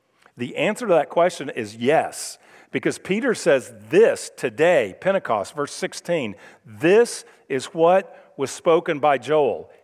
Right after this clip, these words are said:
In the last days, I will pour out my spirit on all flesh." So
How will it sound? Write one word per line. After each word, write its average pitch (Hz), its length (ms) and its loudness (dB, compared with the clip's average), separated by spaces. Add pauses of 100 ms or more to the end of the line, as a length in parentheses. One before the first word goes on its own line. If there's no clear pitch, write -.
(180)
In 208 420 0
the 196 140 4
last 175 560 0
days, 131 560 2 (360)
I 139 140 4
will 170 160 -4
pour 160 240 2
out 151 180 2
my 131 140 -6
spirit 131 480 -4
on 110 80 -8
all 123 160 -4
flesh." 151 240 2
So 147 220 0